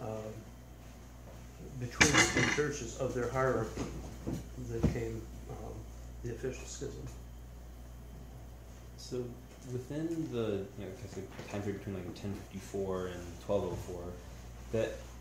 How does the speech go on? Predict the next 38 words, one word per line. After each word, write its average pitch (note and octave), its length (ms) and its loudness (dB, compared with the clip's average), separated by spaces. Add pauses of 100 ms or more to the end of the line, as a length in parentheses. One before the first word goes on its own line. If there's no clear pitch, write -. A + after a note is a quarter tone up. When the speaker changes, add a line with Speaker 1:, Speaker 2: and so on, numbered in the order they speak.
(180)
Speaker 2:
was A#2 120 2
that A2+ 140 0
kinda B2 160 0
like - 80 -2
a, F#2+ 220 6 (840)
a, - 300 0
a - 20 -4
period G#2 340 2
where, G2+ 100 4
like, F#2+ 160 -2
they, F#2 140 2 (200)
things G#2+ 220 0
were, F#2+ 320 4
like, - 120 -2 (840)
loose G#2+ 260 0
and G2 220 -2 (360)
playing, G#2+ 340 0 (220)
being G#2 200 0 (140)
played F#2+ 260 0
pretty F2+ 260 -2
loose F#2 220 0
between F#2+ 300 -2
the F#2 60 0
different F2+ 320 -4
hierarchies? F#2+ 560 -2
Like, F#2+ 100 -4 (400)
like, G#2+ 120 -2
were C3 140 4
people C3+ 280 2
in B2 80 6
communion A2+ 320 2
with B2 120 -4
one B2+ 120 0
another? B2+ 300 0
Speaker 1:
Mm-hmm. F3+ 400 0
Speaker 2:
'Cause F3 60 6
it A2+ 100 6
seems, C3 200 0